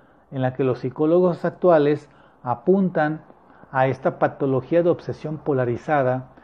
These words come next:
desencadenada por una baja autoestima, como principal desencadenante de estos conflictos. Recuérdese que cada uno de los enfoques en psicología tiene su propia aportación a este respecto, congruente con su propio marco teórico.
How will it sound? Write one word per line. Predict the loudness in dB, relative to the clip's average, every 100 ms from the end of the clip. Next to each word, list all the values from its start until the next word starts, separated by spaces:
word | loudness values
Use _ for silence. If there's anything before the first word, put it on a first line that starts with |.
| -20 -12
desencadenada | -8 -6 -6 -4 -2 -2 -2 -4 -4
por | -2
una | -2 -4
baja | 0 0 2
autoestima, | 0 0 -6 -6 -8 -8 -12 -18 _ _ -20 _ -8
como | -4 -2
principal | -4 -6 -6 -4 -2 -2
desencadenante | -2 -4 -6 -6 -4 -4 -4 -4 -2 -2
de | -2
estos | -4 -10
conflictos. | -10 -8 -6 -2 -2 -2 -12 -14 -16 -20 _ -20 -20 _ _
Recuérdese | -4 -2 4 4 4 0 0
que | -2
cada | 0 4 4
uno | 4 2
de | 2
los | 0
enfoques | -2 -4 -4 -2 -4 -4
en | -6
psicología | -8 -6 -4 -4 -4 -4 -4 -8 -20 -20 -14
tiene | -4 -4 -2
su | -4 -2
propia | -2 0
aportación | -2 -2 -2 -2 -4 -4
a | -4
este | -4 -6 -6 -10
respecto, | -6 -4 -4 -2 -4 -4 -10 -10 -14 -20 -20 -16 -4
congruente | -4 0 2 2 0 -2
con | -4
su | -4 -6
propio | -2 -4 -2
marco | -4 -4 -4 -4
teórico. | 0 4 4 2 -2 -12